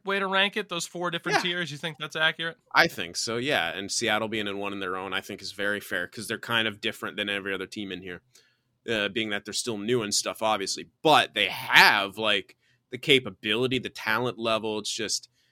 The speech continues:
Speaker 2: they seemed so poorly coached <laughs> last season. Like,
Speaker 1: Mm.
Speaker 2: what, like, with what they were on paper, we were so surprised to watch them look fucking clueless out there, especially defensively. And that's what, exactly what they did often, is look fucking clueless.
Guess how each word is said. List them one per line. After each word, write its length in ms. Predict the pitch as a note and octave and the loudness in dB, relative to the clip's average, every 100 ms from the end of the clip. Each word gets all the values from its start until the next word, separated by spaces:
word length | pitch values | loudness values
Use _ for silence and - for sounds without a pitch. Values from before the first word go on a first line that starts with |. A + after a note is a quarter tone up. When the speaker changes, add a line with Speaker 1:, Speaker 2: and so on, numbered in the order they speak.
| _ - | _ -6
Speaker 2:
they 80 | |
seemed 280 | B2 E3 C3+ | -2 0 0
so 200 | - B2 | 0 -2
poorly 440 | B2 - C3 C3 A2 | -2 -6 -6 -4 -4
coached 680 | - - A2 - - - - | -8 -4 -4 -4 -8 -8 2
<laughs> 0 | |
last 280 | F3 - - | 4 6 4
season. 600 | - E3 C#3+ - G3+ G3 | 2 2 0 2 2 4
Like, 280 | D3+ C3 F#2+ | 4 4 2
Speaker 1:
Mm. 800 | - - _ _ _ _ D#3+ D#3 | -6 -20 _ _ _ _ -4 0
Speaker 2:
what, 120 | D3 | 2
like, 140 | C#3+ | 2
with 180 | C3+ B2+ | 2 0
what 200 | C3+ D3 | 2 2
they 80 | D3 | 2
were 220 | B2+ C3 | 2 2
on 160 | A#2 G#2 | 0 -2
paper, 420 | - A2+ C#3+ A#2 | -2 0 0 -2
we 140 | A2 G#2+ | -2 -4
were 100 | G2+ | -4
so 280 | - A2+ | -2 -2
surprised 580 | A#2 A2+ - A2 G2+ - | -2 -4 -2 0 2 0
to 80 | G#2+ | -4
watch 300 | G2 G2 - | -2 -2 -4
them 140 | G2+ F#2+ | -8 -8
look 140 | E2 _ | -10 _
fucking 240 | - F#2+ F2 | -10 -10 -12
clueless 420 | - G#2 F2+ E2+ | -8 -8 -6 -6
out 200 | F2+ - | -8 -6
there, 260 | E2+ E2+ - | -8 -8 -10
especially 360 | - G2+ - | -8 -8 -6
defensively. 580 | F2+ - F#2+ F2 F2 F2 | -10 -8 -6 -6 -6 -6
And 220 | F2 G2+ | -6 -2
that's 200 | G2 F#2+ A2 | -2 -2 -4
what, 140 | G#2 | -4
exactly 460 | G#2 G2 G2 F#2+ G#2 | -6 -4 -2 -2 -4
what 100 | G2 | -8
they 100 | G2+ | -6
did 220 | G2 G2 | -2 -2
often, 340 | F#2 F#2 F#2 E2+ | -2 -6 -8 -12
is 140 | F2+ | -14
look 180 | F#2+ _ | -16 _
fucking 300 | G2 - F2 | -12 -12 -14
clueless. 420 | G2 F#2+ - - | -10 -10 -8 -12